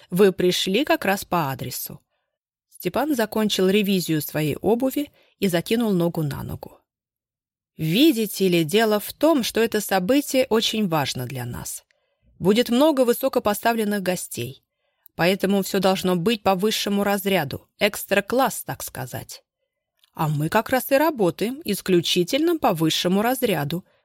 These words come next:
заверила Аделаида Ивановна, поправив свой необъятный начёс. "Мы бы хотели нанять самых опытных и проверенных официантов и барменов", важно сказала Анна. "Не дай бог, что-то пойдёт не так.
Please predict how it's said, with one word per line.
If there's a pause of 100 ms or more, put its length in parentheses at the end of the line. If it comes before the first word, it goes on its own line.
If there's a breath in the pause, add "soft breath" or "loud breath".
(100)
заверила
Аделаида
Ивановна, (200 soft breath)
поправив
свой
необъятный
начёс. (840)
"Мы
бы
хотели
нанять
самых
опытных
и
проверенных
официантов
и
барменов", (320 soft breath)
важно
сказала
Анна. (560)
"Не
дай
бог,
что-то
пойдёт
не
так.